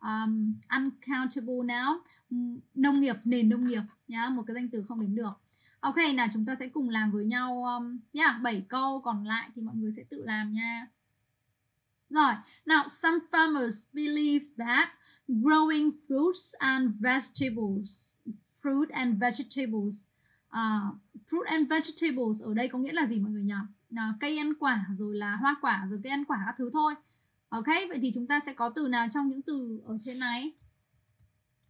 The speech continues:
Nào mọi người comment cho cô nào.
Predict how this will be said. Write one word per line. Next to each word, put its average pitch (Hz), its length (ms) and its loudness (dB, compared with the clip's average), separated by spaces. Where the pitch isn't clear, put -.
Nào 262 180 0
mọi 269 100 0
người 254 120 -2
comment 294 340 0
cho 302 80 -4
cô 285 200 -8
nào. 240 300 0